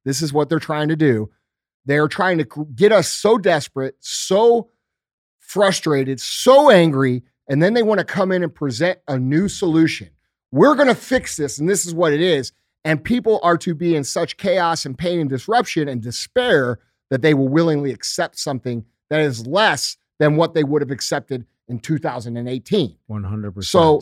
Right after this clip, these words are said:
Speaker 1: you know, there is a reason for this chaos. There's a reason that you're paying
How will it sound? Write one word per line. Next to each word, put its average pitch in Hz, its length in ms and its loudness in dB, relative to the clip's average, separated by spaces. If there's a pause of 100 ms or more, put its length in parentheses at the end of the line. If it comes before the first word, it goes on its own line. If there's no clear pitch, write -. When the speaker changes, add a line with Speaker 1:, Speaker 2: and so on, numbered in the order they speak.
(360)
Speaker 1:
you 147 120 0
know, 156 120 4
there 190 220 2
is 175 180 0
a 170 120 2
reason 196 520 2
for 165 140 -4
this 139 180 -4
chaos. 170 540 0
There's 151 200 -2
a 151 60 0
reason 175 500 2
that 170 120 0
you're 143 140 -4
paying 156 720 -2